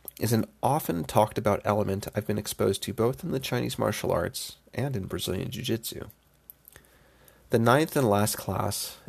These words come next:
is the wider cultural context. This is how your society and culture interacts with your art. In some places, martial arts schools and styles have been seen as part of the governing establishment,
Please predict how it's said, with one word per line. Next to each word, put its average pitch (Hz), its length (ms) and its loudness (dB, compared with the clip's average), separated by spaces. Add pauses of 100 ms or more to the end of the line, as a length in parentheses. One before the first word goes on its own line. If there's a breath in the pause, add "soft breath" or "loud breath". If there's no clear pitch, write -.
is 98 240 -2
the 95 240 -2
wider 110 460 4
cultural 104 480 2
context. - 720 -6 (760 loud breath)
This - 140 0
is 180 160 2
how 120 180 6
your 110 180 2
society 101 640 0
and 107 100 -2
culture - 480 0
interacts 107 480 2
with - 140 -8
your - 160 -2
art. - 300 -4 (680 loud breath)
In 107 120 0
some 180 260 2
places, 123 480 2
martial 98 300 2
arts 95 200 0
schools 101 360 0
and 120 100 -4
styles - 400 -4
have 104 140 -4
been 110 240 -4 (340 loud breath)
seen 131 300 0
as 123 140 0
part - 260 2
of 113 80 -2
the 110 80 -2
governing 107 440 0
establishment, - 760 -6